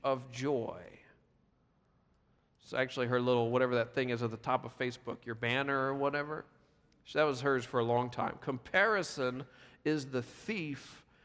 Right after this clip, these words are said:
of joy." Because as soon as we get into the whole achievement thing,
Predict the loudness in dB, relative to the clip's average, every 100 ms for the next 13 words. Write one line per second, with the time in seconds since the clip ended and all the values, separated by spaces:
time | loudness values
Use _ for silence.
0 | _ -4 -4 -4 -6 0 0 0 -8 -12
1 | -20 _ _ _ _ _ _ _ _ _
2 | _ _ _ _ _ _ _ _ _ -20
3 | -20 _ 4 6 4 2 2 2 6 6
4 | 4 0 4 6 6 6 6 6 6 6
5 | 4 0 0 0 2 0 0 0 2 2
6 | 2 0